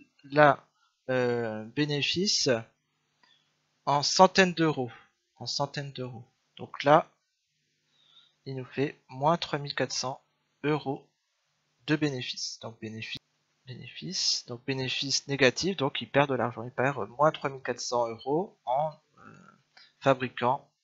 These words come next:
euh, et en vendant trente sacs.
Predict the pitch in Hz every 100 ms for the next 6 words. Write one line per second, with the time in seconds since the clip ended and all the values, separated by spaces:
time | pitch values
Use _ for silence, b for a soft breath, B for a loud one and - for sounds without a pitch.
0 | _ _ _ 110 107 101 95 - _ _
1 | _ _ 113 110 113 107 110 127 - -
2 | 151 147 - - - -